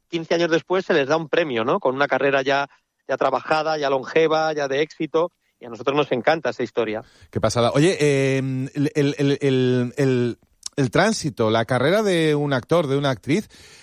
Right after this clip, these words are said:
Speaker 2: ¿sigue pasando necesariamente por el corto en un primer momento? O incluso ahora más que nunca, porque tú lo decías al principio, lo bueno de las nuevas plataformas tiene,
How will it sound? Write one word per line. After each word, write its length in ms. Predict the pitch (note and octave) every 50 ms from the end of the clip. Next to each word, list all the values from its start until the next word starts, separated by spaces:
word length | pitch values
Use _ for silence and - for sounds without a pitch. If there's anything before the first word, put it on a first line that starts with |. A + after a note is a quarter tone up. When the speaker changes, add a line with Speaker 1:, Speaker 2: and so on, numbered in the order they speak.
| - -
Speaker 2:
¿sigue 340 | - - - F3 F3 - -
pasando 560 | - G#3 E3 C#3+ - - C#3+ C#3 C#3 C#3 C3+
necesariamente 1040 | C3 C3 B2+ - C#3+ A#2+ - - C3+ B2+ B2+ C3 A#2+ A#2 B2 B2 B2 - B2 A#2
por 160 | - A#2 A2+
el 160 | A2 G#2+ G#2+ F#2
corto 560 | - A#2 A2+ A2+ A2 - E3+ G#3+ A3+ F#3 C#3
en 460 | B2+ A#2+ A#2 A2+ A2+ A2 A2 A2 A#2
un 200 | A#2 A#2+ A#2+ A2+
primer 340 | - B2 A#2+ A2 A2+ A2 G#2
momento? 500 | A2 G#2 G#2 A2+ A#2+ C3 - G#3 A#3 - - - - - - -
O 160 | - E3+ F3
incluso 600 | E3+ D#3+ D3+ - F3 F3+ D#3+ - - D#3 C3+ B2 -
ahora 340 | - B2 B2 C#3 F3+ A#3 A#3+
más 220 | G#3 E3+ D#3 -
que 120 | - C#3 B2+
nunca, 280 | A#2+ B2 C#3 C#3 A3+
porque 180 | G#3+ F#3 D3 C#3
tú 80 | A#2 E3
lo 100 | G#3+ A#3+
decías 320 | G3+ C3 - C#3+ C3 -
al 120 | C3 A#2+
principio, 480 | G2 A#2+ A#2+ A#2 - G3+ G3+ F#3 D#3 C3
lo 200 | B2 B2+ B2+ B2
bueno 360 | A#2+ B2+ D#3 G3+ A#3 B3 G#3+
de 60 | E3+
las 180 | D3+ C#3 B2+ B2
nuevas 260 | D3 D#3 F3+ F#3+ -
plataformas 560 | - F#3 E3 - D#3+ D3+ - - F#3 G#3 G3
tiene, 220 | - - A#3 B3